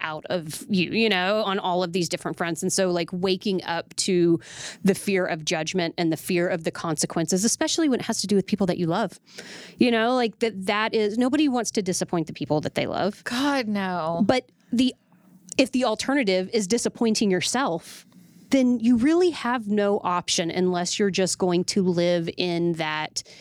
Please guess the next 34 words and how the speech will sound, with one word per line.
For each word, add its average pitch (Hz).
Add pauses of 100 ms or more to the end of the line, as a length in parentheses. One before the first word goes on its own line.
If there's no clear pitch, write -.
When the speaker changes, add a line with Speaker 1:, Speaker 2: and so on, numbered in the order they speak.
(280)
Speaker 1:
shameful, 165
fearful - (220)
place, -
you 226
know, 185
and 196
that's 214
no 233
way 269
to 285
live, 185 (120)
which 214
I 233
think 240
is, 202
like, 196
a 196
big 185 (640)
piece -
of, 165
um, 156 (340)
just 202
honoring 180
who 165
we -
are, 80
you 214
know, 190
and 202
feeling 202
comfortable 175
stepping 170
into 165
that. 151